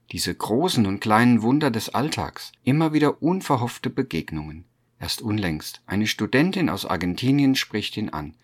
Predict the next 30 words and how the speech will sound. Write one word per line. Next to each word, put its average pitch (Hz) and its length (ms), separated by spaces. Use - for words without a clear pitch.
Sie - 160
fragt 95 380
ihn 120 80
nach 117 160
dem 127 300
Weg. 135 360
Seither 151 440
hilft 131 380
er 120 80
ihr 98 280
einmal 113 520
die 85 200
Woche 87 240
beim 87 340
Deutschlernen. 69 760
Und 117 160
dann 175 200
ist - 340
ja 151 160
noch 143 180
diese 139 300
Herzensfröhlichkeit, 113 1400
die 113 120
sich 110 320
der 98 380
neunzigjährige 101 1000
trotz - 320
allem 107 360
bewahrt 123 480
hat. 64 200